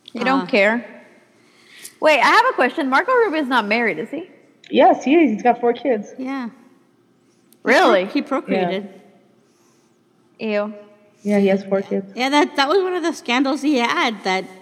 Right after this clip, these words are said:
Speaker 2: he paid his wife, he wanted a new living room or something, when he had, like, a whole remodel that he paid, and then he reimbursed the Republican Party or something, right?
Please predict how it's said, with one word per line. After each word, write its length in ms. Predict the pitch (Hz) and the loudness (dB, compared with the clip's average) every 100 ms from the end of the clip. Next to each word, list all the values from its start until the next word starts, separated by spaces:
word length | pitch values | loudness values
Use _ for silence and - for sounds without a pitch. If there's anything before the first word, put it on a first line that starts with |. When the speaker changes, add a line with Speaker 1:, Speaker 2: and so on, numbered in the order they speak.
| - | -18
Speaker 2:
he 200 | - 220 | -10 -6
paid 380 | 277 233 226 - | 0 0 0 -6
his 160 | 226 | -4
wife, 240 | 202 220 254 | 0 -2 -2
he 80 | |
wanted 300 | 240 226 226 | -4 -4 -4
a 20 | 226 | -4
new 420 | 233 226 214 - _ - | -4 -6 -8 -14 _ -8
living 320 | 196 254 285 | -4 0 0
room 140 | 208 180 | -2 -4
or 80 | |
something, 400 | - 196 202 180 | -6 -8 -8 -8
when 100 | 180 | -6
he 120 | 214 226 | -4 -2
had, 160 | 208 | -2
like, 120 | 214 | -2
a 80 | 196 | -4
whole 140 | 233 202 | -4 -4
remodel 400 | 190 185 208 185 | -2 0 0 -2
that 100 | 190 | -4
he 140 | 190 | -6
paid, 600 | 196 196 190 190 190 - _ _ - - _ _ | -4 -4 -4 -6 -14 -20 _ _ -20 -20 _ _
and 120 | 190 196 | -4 0
then 80 | |
he 100 | 208 | 0
reimbursed 600 | 208 208 190 190 202 220 202 | 2 0 0 0 0 0 -2
the 40 | |
Republican 440 | 180 180 185 196 | -2 -4 -6 -6
Party 260 | 196 180 202 | -4 -4 -4
or 80 | 175 | -4
something, 320 | 185 185 170 | -10 -8 -6
right? 340 | 175 240 254 | -4 -6 -10